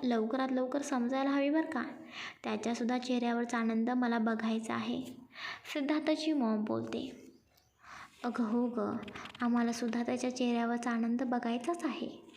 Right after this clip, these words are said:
आजीसुद्धा हसत बोलतात. तेच त्या तिघी बराच वेळानंतर सगळी काही शॉपिंग करून परत घरी येतात.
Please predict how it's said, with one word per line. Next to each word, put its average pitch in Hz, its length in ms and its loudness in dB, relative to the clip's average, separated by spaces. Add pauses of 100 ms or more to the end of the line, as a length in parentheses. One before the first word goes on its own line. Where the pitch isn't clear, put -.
(460)
आजीसुद्धा 240 540 0
हसत 240 340 0
बोलतात. 233 420 -2 (600)
तेच 339 200 2
त्या 339 120 4
तिघी 294 300 4
बराच 269 460 2
वेळानंतर 262 440 2
सगळी 262 520 -2
काही 285 260 4
शॉपिंग 247 380 0
करून 254 220 2
परत 254 220 0 (120)
घरी 226 200 2
येतात. 226 300 -2